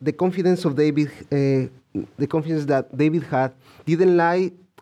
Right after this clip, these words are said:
in the situation that he was living, in the situations around him, nor in his ability to, to go out of his problem. He wasn't trusting in his skills, but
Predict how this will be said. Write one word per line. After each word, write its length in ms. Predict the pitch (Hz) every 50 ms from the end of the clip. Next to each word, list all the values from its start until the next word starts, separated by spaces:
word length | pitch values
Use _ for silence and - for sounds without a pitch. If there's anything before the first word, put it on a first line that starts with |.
| _ _ _ _ _ _
in 140 | - 151 143
the 80 | 151 147
situation 500 | - 151 - - 151 160 160 - 185 165
that 140 | 156 147
he 100 | - 160
was 220 | 151 151 147 143 143
living, 340 | 139 143 143 160 165 160 - - - - - -
in 160 | 135 147 151
the 100 | 143 151
situations 640 | - 165 156 - 160 156 160 170 165 175 196 190 190
around 340 | 165 143 147 147 151 151 151
him, 240 | - 156 175 170 - - _ _ _ _ - - - - _ -
nor 160 | 160 160 160
in 80 | 160 160
his 220 | 160 175 - -
ability 400 | 160 151 151 160 175 180 185 185
to, 420 | 185 185 180 170 175 175 170 170 - - -
to 120 | 175 160
go 200 | 151 165 165 156
out 260 | 139 139 156 175 180 180
of 80 | 160
his 160 | - 185 170
problem. 460 | - - 160 151 151 156 170 175 170 - _ _ _ _ _ - - - - - - - _ -
He 100 | - 175
wasn't 340 | 165 170 165 170 175 160 165
trusting 480 | 156 165 165 170 170 180 180 175 175
in 140 | 175 175 156
his 280 | - 160 156 - 147 120
skills, 500 | - - 143 143 151 170 170 - - - _ _ _ _ _ _ _ _ _ _ _ _ _ _ _ _ _ _ _ _ _ _ _ _ _ _ _ _ _ _ -
but 200 | 117 127 127